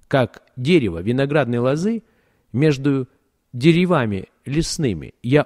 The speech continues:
отдал огню на съедение, так отдам ему и жителей Иерусалима,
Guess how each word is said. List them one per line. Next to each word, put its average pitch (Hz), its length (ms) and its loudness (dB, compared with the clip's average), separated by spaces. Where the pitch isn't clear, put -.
отдал 123 380 0
огню 151 320 -2
на 110 140 -2
съедение, 165 720 -6
так 233 260 0
отдам 98 480 -4
ему 180 300 0
и 185 100 0
жителей 135 640 -2
Иерусалима, 131 840 0